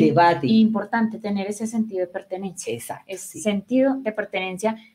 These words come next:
Speaker 2: con
Speaker 1: Muy
Speaker 2: nuestra
Speaker 1: cierto.
Speaker 2: cooperativa, con nuestros municipios y con la gente que nos ha delegado también, pues, para cumplir estas funciones.
Speaker 1: Sí, así es. Bueno, deseándoles un feliz sábado, un feliz fin de semana a toda mi cooperativa,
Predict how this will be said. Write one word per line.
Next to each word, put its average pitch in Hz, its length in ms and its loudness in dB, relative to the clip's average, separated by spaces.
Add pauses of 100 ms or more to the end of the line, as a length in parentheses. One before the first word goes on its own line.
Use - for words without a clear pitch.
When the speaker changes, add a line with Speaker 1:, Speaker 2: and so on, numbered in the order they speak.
Speaker 2:
con 214 140 4
Speaker 1:
Muy 220 80 6
Speaker 2:
nuestra 208 240 2
Speaker 1:
cierto. 202 80 -8
Speaker 2:
cooperativa, 190 600 2
con 208 140 -6
nuestros 185 320 -8
municipios 175 600 -10 (280)
y 202 140 -8
con 180 300 -4
la 165 120 -2
gente 175 340 -8
que 226 100 -4
nos 175 240 -4
ha 165 140 -4
delegado 170 560 -2
también, 160 420 -6 (200)
pues, 208 140 -8
para 175 220 2
cumplir 160 320 -4
estas 160 260 -8
funciones. 170 420 -8
Speaker 1:
Sí, 135 280 2
así 143 400 2
es. - 160 -8 (260)
Bueno, 185 240 4
deseándoles 190 640 2
un 165 240 2
feliz 185 480 -2
sábado, 190 420 2
un 170 120 0
feliz 170 560 -2
fin 180 160 -2
de 175 120 2
semana 160 640 0
a 147 420 2
toda 190 280 2
mi 190 100 -2
cooperativa, 180 880 2